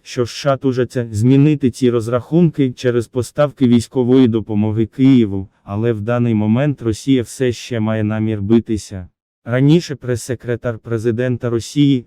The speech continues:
Дмитро Песков відповів на питання про те, чи піде Москва на переговори на умовах Києва. Він заявив, що Росія ніколи не слідувала чужим умовам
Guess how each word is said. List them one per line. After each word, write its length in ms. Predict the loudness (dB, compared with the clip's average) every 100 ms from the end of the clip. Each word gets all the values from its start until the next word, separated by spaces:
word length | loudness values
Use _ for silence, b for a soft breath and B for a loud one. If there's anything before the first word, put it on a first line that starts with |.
| -2
Дмитро 460 | 0 2 0 -6
Песков 520 | -4 -6 -2 -2 0
відповів 540 | 0 -2 -2 -2 0 0
на 120 | -2
питання 520 | -4 -4 -2 0 -2
про 220 | -4 -8
те, 280 | -4 -2 -4
чи 180 | -4 -10
піде 320 | 0 2 4
Москва 440 | 0 -2 -4 -4 -2
на 140 | -2
переговори 640 | -4 -4 0 0 2 2
на 140 | 0 2
умовах 460 | 2 2 0 -4
Києва. 600 | -4 2 4 4 0 -6 -10 _ _ _
Він 320 | 2 6 6
заявив, 480 | 4 2 2 2 0
що 220 | -6 -6
Росія 400 | -4 -4 -2 0
ніколи 440 | 2 0 0 -2 0
не 160 | 0
слідувала 560 | -4 -4 -2 -2 -4 -6
чужим 360 | -8 -8 -6 -2
умовам 520 | -2 -2 -4 -8